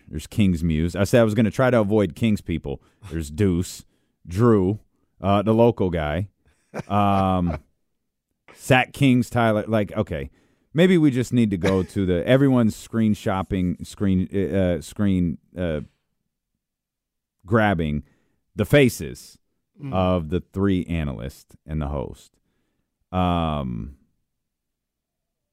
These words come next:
Speaker 1: maybe we just go to the replies, 'cause there was one particular, there were a couple of replies that I, I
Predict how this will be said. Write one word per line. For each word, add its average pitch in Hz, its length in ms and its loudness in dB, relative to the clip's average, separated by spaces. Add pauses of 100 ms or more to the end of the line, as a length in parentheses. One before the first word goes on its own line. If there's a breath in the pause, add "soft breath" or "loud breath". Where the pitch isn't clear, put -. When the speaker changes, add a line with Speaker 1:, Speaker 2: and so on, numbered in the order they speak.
(2000)
Speaker 1:
maybe 110 220 2
we 90 140 2
just 80 200 -6
go 80 160 -2
to - 140 -12
the 71 100 -8
replies, 73 500 -4
'cause 110 180 2
there 123 120 6
was 107 180 0
one 151 320 0
particular, 107 600 -2
there 107 160 2
were 101 220 2
a 90 60 -2
couple 123 340 -2
of 104 60 4
replies 92 640 0
that 87 100 -2
I, 85 180 0 (240)
I 85 120 -6